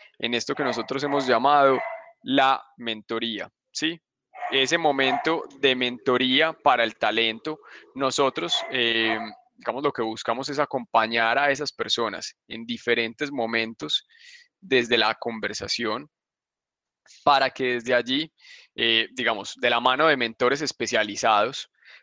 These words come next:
redescubramos esas habilidades que tienen esas personas, esos talentos, eso que los apasiona y los reconectemos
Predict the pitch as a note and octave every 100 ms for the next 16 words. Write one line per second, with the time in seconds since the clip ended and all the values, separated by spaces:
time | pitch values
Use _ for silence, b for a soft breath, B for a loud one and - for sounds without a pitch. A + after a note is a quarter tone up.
0 | _ - D3 D3 D3 C#3 - - C#3 C#3
1 | C#3+ E3 E3+ D3 D3 C3 A#2 A2+ A2 G#2+
2 | B2 B2+ A2 A2 A#2 B2 - A2 - A#2
3 | F#2 - - b _ A#2 A#2 C3 - A2
4 | B2 A2 G#2 - C#3+ D3 E3 _ D#3 C#3+
5 | C#3+ _ _ _ B2+ B2+ A#2 B2 A2+ G#2+
6 | - C#3 C3 B2+ - - F3 E3+ D#3+ D3+
7 | C#3+ C#3 B2+ _ C#3+ C3+ C#3 D3+